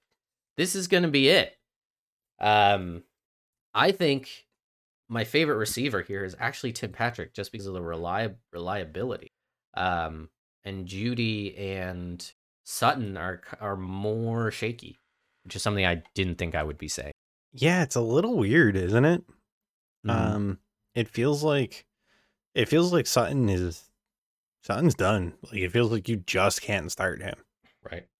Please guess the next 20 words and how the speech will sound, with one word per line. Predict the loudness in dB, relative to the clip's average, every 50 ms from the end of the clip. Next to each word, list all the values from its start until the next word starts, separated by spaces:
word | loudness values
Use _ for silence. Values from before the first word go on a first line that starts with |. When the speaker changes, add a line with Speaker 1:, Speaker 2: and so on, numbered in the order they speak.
| _ _
Speaker 2:
Um, | -4 -2 -2 0 0 -2 -2 -2 -4 -6 -8 -10 -12 _ _ _ _ _ _ _ _ _ _ _ _ -2
and | 0 0 2 2
Jerry | 2 2 2 2 0
Jeudy | -2 -2 -2 -2 -2 -2 -2 -2 -2 -4 -4 -4
has | -2 -2 0 0 0
been | 0 0 2 2 2 2 0 -2 -2 -2 -2 -2 -2 -4 _ _ _ _ _ -20 -20 _ _ _ _ _ _ _ _ _ _
fine. | -4 0 2 2 4 4 4 4 6 6 6 6 4 4 2 0 -4 _ _ _ _ _ _ _ _ _ _ _ _ _ _ _ _ _
He | 0 2
had | 4 4
a | 2
bad | 2 2 2 4 4 4 4
week | 2 0 -2 -2 -2 -2
last | 0 0 0 0 -2 -2 -4
week, | -2 -2 -2 -2 -2 -6 -10 -16 -18 _ _ _ _ _ -12
and | -6 -4
he's | -2 -2 -2 -2 -2
just | -4 -4 -4
been, | -2 -2 0
like, | 0 0 -2 -4 -6 -12 -18 _ -10
okay. | -10 -6 -2 0 0 2 0 0 -4 -8